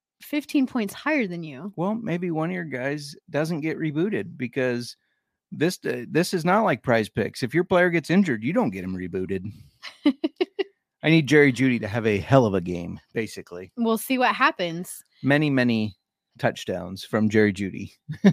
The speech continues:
Speaker 1: It's not
Speaker 2: is,
Speaker 1: gonna
Speaker 2: it's my
Speaker 1: happen.
Speaker 2: hope.
Speaker 1: That's not happening.
Speaker 2: <laughs> You don't
Speaker 1: That
Speaker 2: know
Speaker 1: is not
Speaker 2: that.
Speaker 1: happening.
Speaker 2: We'll see. You're gonna be pissed if you lose.
Speaker 1: The, <laughs> the data doesn't support it, and he just doesn't <laughs> support it.
Speaker 2: <laughs> Fair enough. Hey, shout out to us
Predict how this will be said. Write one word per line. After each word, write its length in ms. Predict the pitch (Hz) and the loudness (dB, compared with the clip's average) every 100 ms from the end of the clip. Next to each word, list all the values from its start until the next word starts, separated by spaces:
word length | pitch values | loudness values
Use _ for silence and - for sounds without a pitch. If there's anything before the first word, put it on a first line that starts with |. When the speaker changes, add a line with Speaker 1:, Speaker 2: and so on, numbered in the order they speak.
| - | 6
Speaker 1:
It's 260 | 269 254 | 4 6
not 200 | 233 208 | 6 6
Speaker 2:
is, 100 | 196 | 4
Speaker 1:
gonna 300 | 190 208 208 | 4 4 4
Speaker 2:
it's 140 | 147 170 | 4 4
my 140 | 175 | 4
Speaker 1:
happen. 120 | - | 4
Speaker 2:
hope. 100 | 151 185 | 6 6
Speaker 1:
That's 180 | 254 | 6
not 160 | 247 185 | 2 0
happening. 520 | 170 - - 165 226 | -2 -8 -10 -8 -6
Speaker 2:
<laughs> 40 | 233 | -2
You 120 | 269 | 2
don't 200 | 175 285 | 4 6
Speaker 1:
That 100 | 311 | 4
Speaker 2:
know 80 | 339 | 6
Speaker 1:
is 60 | |
not 180 | 330 392 | 6 6
Speaker 2:
that. 80 | 339 | 8
Speaker 1:
happening. 720 | 285 294 269 214 170 196 285 - | 8 6 4 -4 -6 -10 -10 -8
Speaker 2:
We'll 160 | 139 | -8
see. 240 | - 113 104 | -8 -8 -6
You're 160 | 117 | -2
gonna 120 | 127 | -2
be 80 | 110 | -2
pissed 360 | 95 101 107 - | -4 -4 -6 -8
if 120 | - | -16
you 140 | 92 | -12
lose. 260 | 90 87 - | -8 -8 0
Speaker 1:
The, 220 | 277 254 - 240 _ _ _ _ - | 4 4 2 -10 _ _ _ _ -8
<laughs> 200 | 240 - | -4 8
the 260 | 359 269 233 | 8 8 0
data 400 | 190 233 320 311 | 0 2 2 4
doesn't 280 | 311 311 | 4 2
support 420 | 302 311 311 294 294 | -2 -2 0 2 0
it, 180 | 285 381 - - - | -2 -6 -18 -14 -4
and 380 | 247 233 220 - _ | -2 -2 -4 -10 _
he 260 | - 269 254 | -4 0 0
just 240 | 226 - | -4 -8
doesn't 280 | 202 185 190 | -8 -8 -6
<laughs> 20 | |
support 520 | - - _ 381 190 - - | -6 -6 _ 2 2 0 -2
it. 480 | 269 - 247 240 151 | -2 0 -2 -2 -8
Speaker 2:
<laughs> 140 | - - | -8 -2
Fair 180 | 127 | 0
enough. 320 | 131 117 117 113 - - - - | 2 2 0 -2 -8 -16 -20 -4
Hey, 220 | 190 147 - - | -2 -2 -6 -10
shout 320 | - 185 190 | 0 2 4
out 200 | 196 165 | 4 2
to 120 | 135 | -2
us 460 | - 156 143 - | 4 4 4 -4